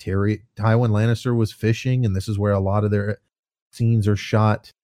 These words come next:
of, of, uh, you know, the, the boats coming in and shit like that, and Varys and all that shit talking down there. Um,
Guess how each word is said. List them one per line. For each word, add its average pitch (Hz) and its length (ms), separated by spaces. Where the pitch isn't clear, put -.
of, 95 400
of, 95 240
uh, 90 420
you 98 140
know, 90 180
the, 90 360
the 87 80
boats 98 380
coming 101 260
in 101 160
and 95 120
shit 101 160
like 98 180
that, 98 200
and 95 140
Varys 95 480
and 87 360
all 90 200
that 87 160
shit - 220
talking 92 460
down 92 220
there. 98 180
Um, 92 380